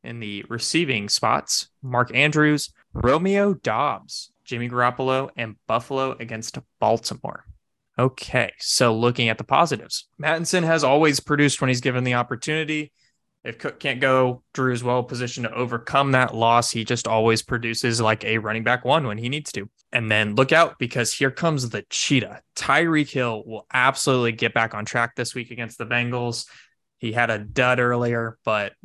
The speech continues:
look out for him. Concern-wise, Lamar has been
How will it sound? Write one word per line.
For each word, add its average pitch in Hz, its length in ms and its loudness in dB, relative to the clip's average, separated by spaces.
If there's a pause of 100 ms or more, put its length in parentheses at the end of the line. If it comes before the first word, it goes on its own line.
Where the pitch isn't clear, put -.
(140)
look 117 220 -4
out 107 200 0
for 104 280 -6
him. 101 140 -10 (120)
Concern-wise, 147 1040 4 (380)
Lamar 127 420 6
has 139 240 2
been 117 380 0